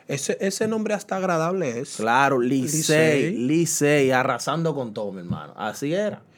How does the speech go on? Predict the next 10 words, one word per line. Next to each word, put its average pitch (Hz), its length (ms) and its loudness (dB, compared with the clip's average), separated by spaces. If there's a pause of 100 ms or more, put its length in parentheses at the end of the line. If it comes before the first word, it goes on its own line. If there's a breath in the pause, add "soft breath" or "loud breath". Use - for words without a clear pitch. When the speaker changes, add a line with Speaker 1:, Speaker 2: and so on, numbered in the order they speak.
(300 loud breath)
Speaker 2:
Así - 160 0
Speaker 1:
Pero, 214 180 6
Speaker 2:
era. 208 280 -2
Speaker 1:
pero 214 200 4
hablando 285 360 6
de 277 80 6
los 220 120 4
Tigres 233 280 6
del 214 140 4
Licey, 143 580 4